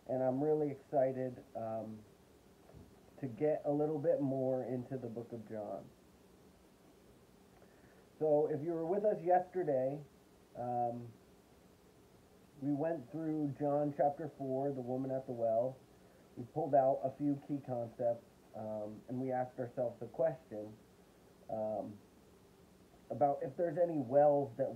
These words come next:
we tend to draw from, uh, in our own lives that aren't the living water that Jesus provides. Um, and so I hope that,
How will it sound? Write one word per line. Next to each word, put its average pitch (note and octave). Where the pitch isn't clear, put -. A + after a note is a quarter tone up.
we D#3+
tend C#3
to B2
draw C3
from, G2+
uh, A#2+
in C3+
our A#2+
own D3
lives G#2+
that A#2+
aren't E3
the C3
living C3+
water B2+
that A2+
Jesus E3+
provides. G#2
Um, G#2+
and B2+
so C#3+
I C3
hope F3
that, D3